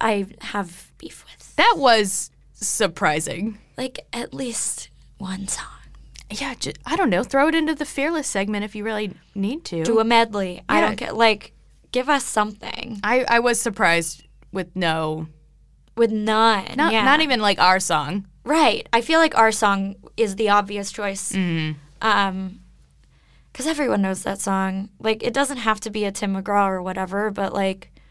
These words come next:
Speaker 1: our song was the first kind of, like, breakout, like, top forty radio hit.
Speaker 2: Yeah.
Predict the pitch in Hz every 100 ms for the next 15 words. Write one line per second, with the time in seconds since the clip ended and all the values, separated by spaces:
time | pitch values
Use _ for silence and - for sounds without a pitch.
0 | - _ _ _ - _ _ - 226 233
1 | 233 220 208 214 - 208 196 220 196 214
2 | 208 - 202 196 196 196 196 190 190 190
3 | 202 190 - 185 190 196 190 - 196 190
4 | 190 214 262 190 196 196 196 196 151